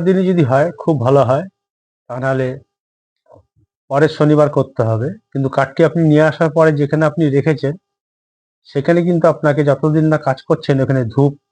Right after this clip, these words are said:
দেখাতেই হবে। ধূপ আপনাকে সন্ধ্যাবেলায় কি সকালবেলায় আপনাকে গিয়ে ধূপ দেখিয়ে আসতে হবে সেই জায়গায় যেখানে আপনি কাঠটি রেখেছেন।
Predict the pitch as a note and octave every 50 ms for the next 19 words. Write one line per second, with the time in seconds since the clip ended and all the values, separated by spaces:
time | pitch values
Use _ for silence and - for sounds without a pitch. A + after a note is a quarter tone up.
0 | _ _ - B2 - - C3+ - - D#3+ D3 A2+ G#2+ F#2+ - - - _ _ _
1 | _ _ _ _ _ _ _ _ _ _ _ _ _ _ _ _ _ _ _ _
2 | _ _ _ _ _ _ _ _ _ _ _ _ _ _ _ B2+ B2 C3 D3 D#3
3 | D#3 D#3+ - _ _ _ _ _ _ _ _ _ _ _ _ _ _ _ _ _
4 | - B2 B2 - C3+ C#3+ C3+ D3 C3+ - C3+ C3 C3 C#3 C#3 C3+ C#3 C#3 C#3 C#3+
5 | C#3+ C#3+ _ - C#3 C3+ C3 B2+ C3+ - _ _ _ _ _ _ _ _ _ _
6 | _ _ _ _ _ _ _ - C#3+ - - D3+ C#3+ C#3 C3+ C3 C3 C3 E3 D#3+
7 | _ _ _ _ _ _ _ _ _ _ _ _ _ _ _ _ C3 B2+ - C3
8 | B2+ B2 C#3 C#3 C3+ D3+ C#3 - C#3 C#3 B2 B2 B2 F#2+ - C3 B2+ A#2 A2 -
9 | _ _ - B2+ B2+ C#3 C#3 - - C3 A#2+ B2 B2 B2+ C3 B2 A#2+ A#2 C3 C3
10 | C3 C3+ C#3 - A2+ A2+ A2 - D3 C#3+ B2 A#2 F#2+ G2+ F#2+ - - _